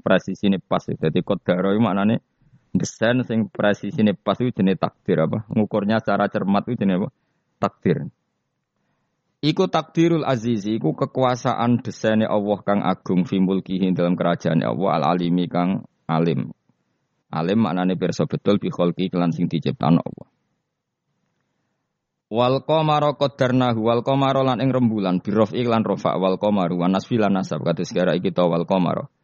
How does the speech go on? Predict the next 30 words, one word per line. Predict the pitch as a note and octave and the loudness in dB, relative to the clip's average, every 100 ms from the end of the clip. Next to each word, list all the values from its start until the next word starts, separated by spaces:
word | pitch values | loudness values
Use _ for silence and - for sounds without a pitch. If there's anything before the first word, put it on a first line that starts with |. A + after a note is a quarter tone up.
| _ _ _ _ _ _ - | _ _ _ _ _ _ -4
Wa | A#2 C3 | 0 2
wa | E3 | 2
tilafat | D#3+ D3 C#3 C3+ | 2 0 0 0
al | C3+ | 0
qamar | B2+ C3+ C#3 C#3+ | 2 2 2 2
mansubun | C3 B2 C3+ C3 B2 | 0 0 -2 0 2
dinasabno | A#2+ A2+ G#2 G#2+ B2 B2 | 2 0 0 0 0 0
bi | A2 | -2
fi'lin | - A2 A#2 A2+ | -2 0 0 2
kan | G2 G2+ | 2 0
fi'il | - F#2 E2+ | 0 -2 0
yufassiruhu | F#2 G2 A#2 - G#2 G2 F#2 | 0 0 0 0 0 0 0
kang | F#2 F#2+ F#2+ | 0 2 0
nafsirihu | F#2 G#2 G#2+ G2+ F#2 | 0 -2 0 2 2
ing | |
fi'il | C3+ F#2+ G#2 | 0 0 0
apa | F#2 | 0
ma | F#2+ F#2 | 0 0
perkara | F2 E2+ F#2 G2 | -2 0 0 0
ba'dahu | D#2 D2+ F2+ G2 | 0 0 0 0
sause | D2 D#2+ F2+ F#2 | 0 -2 0 0
lafat | D#2+ E2+ F2+ | 0 0 0
al | E2 D#2 | 0 -2
qamar. | G1+ G1+ - _ _ _ _ _ _ _ _ _ _ _ _ _ _ _ - | -4 -6 -10 _ _ _ _ _ _ _ _ _ _ _ _ _ _ _ -4
Wal | C#3+ D3+ D3+ | 0 2 2
qamara | F3+ F#3 E3+ E3+ | 0 2 2 2
lan | E3 D#3+ D3+ | 2 0 0
ing | |
rembulan | D3 C#3+ A#2+ C3+ D#3 D3 | 2 2 2 2 0 0
qaddarna | C#3+ - - A2 G2+ F#2 D#2+ - | -2 -2 0 2 2 0 -2 -6